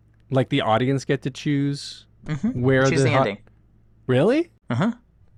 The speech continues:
Speaker 1: 'Cause I, I, I was thinking it'd be so cool to, like, uh, Who Wants to Be a Millionaire style. Everyone's got a little thing in, in their f-, in front of
Speaker 2: Oh.
Speaker 1: them on the seat where
Speaker 2: Well, if
Speaker 1: it's
Speaker 2: you wanna
Speaker 1: like,
Speaker 2: fund that.
Speaker 1: right, where, where, <laughs> where, uh,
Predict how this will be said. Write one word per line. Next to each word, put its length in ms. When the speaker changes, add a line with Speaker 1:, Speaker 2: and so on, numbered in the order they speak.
Speaker 1:
'Cause 160
I, 240
I, 400
I 140
was 180
thinking 240
it'd 100
be 80
so 220
cool 220
to, 80
like, 400
uh, 400
Who 120
Wants 180
to 60
Be 140
a 60
Millionaire 480
style. 340
Everyone's 320
got 140
a 60
little 180
thing 480
in, 340
in 220
their 120
f-, 160
in 100
front 240
of 80
Speaker 2:
Oh. 40
Speaker 1:
them 140
on 100
the 80
seat 500
where 140
Speaker 2:
Well, 80
if 80
Speaker 1:
it's 80
Speaker 2:
you 40
wanna 120
Speaker 1:
like, 100
Speaker 2:
fund 220
that. 300
Speaker 1:
right, 300
where, 580
where, 160
<laughs> 840
where, 400
uh, 540